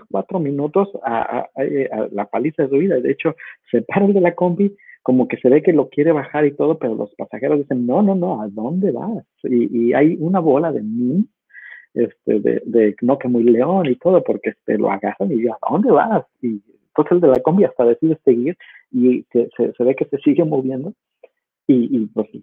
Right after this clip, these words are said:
siguen con, este, con la paliza de su vida, ¿no? Entonces, este, fuera del Schadenfreude que esto, este, nos da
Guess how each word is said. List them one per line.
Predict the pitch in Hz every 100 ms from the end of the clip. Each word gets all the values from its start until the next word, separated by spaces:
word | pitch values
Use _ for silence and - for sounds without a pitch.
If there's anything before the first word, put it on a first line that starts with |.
| _
siguen | 113 131 214
con, | 202 131 -
este, | - - 110 104 104
con | 117
la | 147 -
paliza | 113 120 120
de | 113
su | 127
vida, | 175 143
¿no? | 131 180 - _ _ _ _ -
Entonces, | 147 180 190 165 160
este, | - 147 135 139 - _ _ _ _ _ -
fuera | 277 262
del | 214 143 127 120 _ _ -
Schadenfreude | - 131 165 143 - 110 131 - _ _ _ _ _
que | 120 113 113
esto, | 131 131 - 135 131 117 117
este, | - _ 110
nos | 107 107 98
da | 107